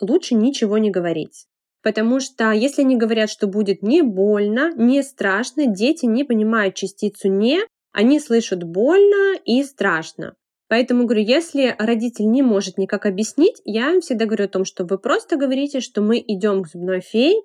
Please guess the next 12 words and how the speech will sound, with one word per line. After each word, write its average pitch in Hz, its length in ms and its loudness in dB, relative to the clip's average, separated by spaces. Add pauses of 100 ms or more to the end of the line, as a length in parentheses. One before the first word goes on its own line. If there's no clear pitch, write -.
посчитать 226 640 -2
твои 202 300 -2
зубки. - 520 -8 (300)
Дальше 269 380 -2
не 254 140 2
нужно 254 440 0
распространяться, 214 840 -4
да, 202 200 -2
конкретно, 220 640 -2
что 196 320 -4
там 190 340 -4
будет. 175 520 -4